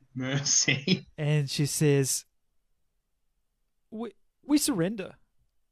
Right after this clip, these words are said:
Speaker 2: You, you win."
Speaker 1: I look at the empress.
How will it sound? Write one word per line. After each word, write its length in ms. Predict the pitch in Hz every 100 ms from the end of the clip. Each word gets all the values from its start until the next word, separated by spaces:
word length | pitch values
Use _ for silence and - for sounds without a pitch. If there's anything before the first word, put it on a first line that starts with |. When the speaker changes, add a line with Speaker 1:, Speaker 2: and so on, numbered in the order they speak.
| _ _ _ _ _ _ _ _ _ _ _ _ _ _ _ _ _ _ _ _ _ _ _ _
Speaker 2:
You, 220 | 170 233 - _ _ - - - _ _ _ _ _ _ _ _ _ _ _
you 140 | 175 233
win." 340 | 165 202 120 _ _ - - _ _ _ _ _ _ _ _ _ _ _ _ _ _ _ _ _ _ _ _ _ _ _ _ - - _ _
Speaker 1:
I 80 | 123
look 180 | 127 135
at 80 | -
the 140 | 123
empress. 500 | 127 123 165 - -